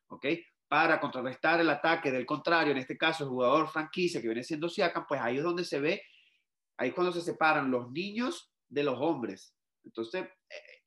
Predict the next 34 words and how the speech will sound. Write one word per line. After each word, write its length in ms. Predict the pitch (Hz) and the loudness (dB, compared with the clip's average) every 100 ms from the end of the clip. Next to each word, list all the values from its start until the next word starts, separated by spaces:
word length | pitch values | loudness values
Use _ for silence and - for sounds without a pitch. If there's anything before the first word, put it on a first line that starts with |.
| - 180 | -8 0
él 160 | 190 | 2
está 240 | 214 202 190 | 2 2 -2
en 140 | 175 | 2
deuda 520 | 190 233 247 277 - _ | 4 4 2 -2 -4 _
y 220 | 156 147 | 2 4
hay 240 | 120 127 123 | 4 2 0
que 100 | 160 | -4
esperar 460 | 160 180 165 170 | 0 2 4 4
hasta 240 | 170 190 180 | 4 -2 -2
playoff. 440 | 131 131 190 220 - _ _ _ - | -2 2 2 0 -6 _ _ _ -6
Ojalá 320 | 113 147 151 | 0 0 2
que 240 | 160 151 104 | 0 0 0
Raptors 460 | 156 156 165 151 | 0 0 0 -2
clasifique, 840 | - 151 147 117 180 196 233 233 - - - _ _ _ | 0 0 0 -2 -4 -4 -6 -6 -10 -20 -20 _ _ _
que 100 | 151 | -2
por 220 | - 135 | 0 -4
cierto, 560 | - 147 143 - 196 - _ _ _ _ _ _ - | 0 0 0 -2 -4 -6 _ _ _ _ _ _ -6
este, 1040 | 139 135 - 139 131 127 120 110 107 104 _ _ _ _ _ _ _ _ | -6 -6 -4 -2 0 0 0 -2 -4 -10 _ _ _ _ _ _ _ _
Raptors 420 | 147 147 - 180 | 2 2 2 -2
está 340 | 170 160 156 147 | -2 2 2 4
hoy 240 | 175 180 | 6 6
en 120 | 175 | 6
día 280 | 156 180 180 | 2 4 4
de 180 | 143 147 | 2 -2
sexto 520 | - 160 156 - 190 | 0 -2 -2 -2 2
lugar, 500 | 170 143 156 196 - - _ _ _ _ _ | 4 6 6 4 0 -14 _ _ _ _ _
está 320 | 117 - 143 | -14 -6 -4
empatado 680 | 135 160 151 156 160 170 170 | -2 -2 2 4 6 4 2
con 220 | 165 143 | 0 2
Atlanta 520 | 123 147 160 165 180 | 0 0 0 2 0
y 120 | 156 151 | 0 -2
con 160 | 135 | -4
los 160 | 123 - | -4 -2
Charlotte 400 | 135 135 143 | 0 0 0